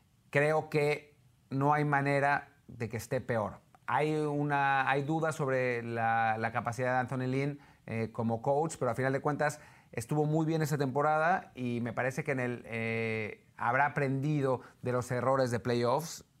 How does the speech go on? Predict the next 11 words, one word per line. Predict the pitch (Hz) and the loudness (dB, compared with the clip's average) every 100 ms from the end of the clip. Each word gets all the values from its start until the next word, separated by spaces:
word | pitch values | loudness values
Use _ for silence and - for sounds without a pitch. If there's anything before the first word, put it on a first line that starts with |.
| _ | _
para, | - 104 104 101 101 | -2 0 2 0 0
para | 101 104 | -2 -2
no | 104 113 | -2 -2
volverlos | 120 117 117 | -2 -2 -4
a | 107 | -4
cometer. | 104 98 101 92 - | -6 -6 -8 -10 -10
Creo | - 127 147 160 - | -4 0 0 -2 -2
que, | 131 143 180 - - - | -2 -2 -4 -16 -20 -10
eh, | 104 | -8
los | 107 107 | -6 -4
Chargers, | - 135 123 110 | 0 0 0 -4